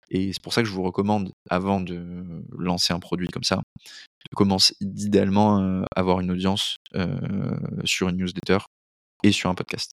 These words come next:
C'est le meilleur moyen de, de gagner la confiance de votre audience. Voilà, donc on va pouvoir passer à la troisième section qui est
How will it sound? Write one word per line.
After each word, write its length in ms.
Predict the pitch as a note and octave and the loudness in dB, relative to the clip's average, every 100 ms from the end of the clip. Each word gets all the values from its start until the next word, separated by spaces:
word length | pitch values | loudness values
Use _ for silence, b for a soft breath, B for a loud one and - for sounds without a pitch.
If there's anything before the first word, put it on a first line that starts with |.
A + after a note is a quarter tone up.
| - B B B B _ | -20 B B B B _
C'est 120 | - | -4
le 80 | F2+ | 2
meilleur 180 | F#2+ F2+ | 4 4
moyen 220 | F2 F#2 | 2 0
de, 320 | F#2 - G2 G2 | 0 -2 -4 -6
de 440 | G2 G2+ - - | -6 -8 -6 0
gagner 240 | F2 F2+ | 2 4
la 80 | F2+ | 2
confiance 320 | G2 G2+ F2+ | 0 0 0
de 60 | F2 | 0
votre 160 | - - | 2 2
audience. 280 | - - - _ _ _ _ _ _ _ _ - B B B B B B - | 0 -4 -10 _ _ _ _ _ _ _ _ -14 B B B B B B -2
Voilà, 240 | C3+ - - | 0 0 -4
donc 160 | A2 | 0
on 20 | D3+ | 2
va 80 | |
pouvoir 220 | D#3+ D#3 - | 2 0 2
passer 480 | C3+ - B2 - - | 2 4 4 2 0
à 60 | |
la 160 | G#2 G2 | 2 0
troisième 380 | - B2 A#2 G#2+ | 0 0 2 2
section 360 | - - A#2 | -2 -2 -4
qui 260 | C3 - F#2 | -4 -4 0
est 180 | G2+ | -2